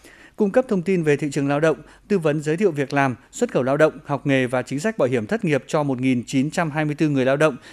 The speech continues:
đến làm thủ tục hưởng trợ cấp thất nghiệp. Số tiền chi trả trợ cấp thất nghiệp trong giai đoạn hai nghìn không trăm mười sáu hai nghìn không trăm mười chín đạt trên mười chín phẩy hai tỷ đồng. Việc tiếp nhận và thẩm định hồ sơ bảo hiểm thất nghiệp đúng trình tự,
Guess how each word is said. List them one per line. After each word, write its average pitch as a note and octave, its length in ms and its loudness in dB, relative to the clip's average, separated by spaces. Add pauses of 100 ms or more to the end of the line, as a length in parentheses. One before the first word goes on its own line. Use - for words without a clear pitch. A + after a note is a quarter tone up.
(120)
đến D#3 140 2
làm E3+ 180 0
thủ C3 120 -4
tục C3 220 -2
hưởng B2 240 0
trợ B2+ 160 -6
cấp G#3 180 -4
thất A#3+ 140 0
nghiệp. D3+ 200 4 (560)
Số F3 160 0
tiền F#3 240 0
chi F#3 140 -4
trả C#3 280 0
trợ D3 220 -2
cấp A#3 260 -2
thất B3 160 -2
nghiệp E3 200 2
trong D#3+ 160 -2
giai D#3+ 120 0
đoạn C#3 140 -4
hai D#3 140 0
nghìn C3 120 -2
không D3 140 -6
trăm D#3 160 -2
mười B2+ 100 0
sáu B2+ 220 -2
hai D#3 100 -4
nghìn C3 140 -2
không D3 160 -6
trăm D3 160 -2
mười A#2+ 100 0
chín C3+ 260 2 (340)
đạt D3+ 160 -2
trên E3+ 260 0
mười C#3 120 2
chín C#3 220 -2
phẩy C3+ 160 -2
hai D3+ 180 0
tỷ B2+ 120 -4
đồng. C3 220 4 (580)
Việc E3+ 260 0
tiếp C4 180 0
nhận F3+ 200 0
và C#3 140 0
thẩm B2+ 200 -2
định C#3+ 140 -2
hồ C#3 140 -2
sơ D#3+ 180 2
bảo C#3+ 140 2
hiểm A#2 180 -2
thất A3+ 180 -2
nghiệp D3 220 0
đúng D3+ 220 0
trình C#3+ 200 -2
tự, D#3+ 220 0